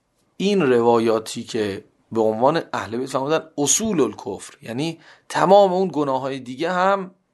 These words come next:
که منجر به کفر و شرک می‌شه، شاخ و بال و نتایج و فروعات و کوچک‌های همین اصول الکفر، مثلاً فرمودن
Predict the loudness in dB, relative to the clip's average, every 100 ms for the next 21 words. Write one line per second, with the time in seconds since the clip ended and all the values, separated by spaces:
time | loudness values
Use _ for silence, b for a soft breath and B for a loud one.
0 | -12 -6 -6 0 0 0 -4 -8 -8 -8
1 | -6 -6 -8 -10 -10 -6 -2 -2 -4 -10
2 | b b b b b b b _ _ _
3 | _ -8 0 4 4 2 -4 2 6 6
4 | 4 -4 -8 -8 -10 -8 -10 -8 -8 -8
5 | -8 -12 -12 -10 -8 -8 -2 4 6 4
6 | -2 -12 -14 -12 -12 -8 -8 -8 0 2
7 | 4 2 2 0 0 -4 -8 _ _ -10
8 | -8 -6 -6 -6 -2 -2 -2 -6 -4 -2
9 | -2 0 0 0